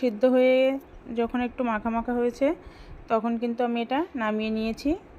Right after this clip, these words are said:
এখন মশলাটা একটু কষিয়ে নিয়ে তারপর আবার দিতে হবে। এই রান্নাটা করার জন্য বেশি মশলার প্রয়োজন হয় না, খুব অল্প মশলা দিয়ে খুব সহজে রান্নাটা করা যায় এবং খেতে খুবই টেস্টি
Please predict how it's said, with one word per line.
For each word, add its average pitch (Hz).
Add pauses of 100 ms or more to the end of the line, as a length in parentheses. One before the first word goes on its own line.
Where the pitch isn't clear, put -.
(240)
এখন 254 (560)
মশলাটা 233
একটু 247
কষিয়ে 240
নিয়ে 254 (840)
তারপর 220 (100)
আবার 226 (100)
দিতে 233
হবে। 226 (800)
এই 277
রান্নাটা 262
করার 277
জন্য 277 (120)
বেশি 262
মশলার 254
প্রয়োজন 247
হয় 240
না, 247 (140)
খুব 262 (140)
অল্প 220 (160)
মশলা 220
দিয়ে 226 (160)
খুব 277 (120)
সহজে 240 (560)
রান্নাটা 220
করা 220
যায় 247
এবং 233
খেতে 233
খুবই 226
টেস্টি 233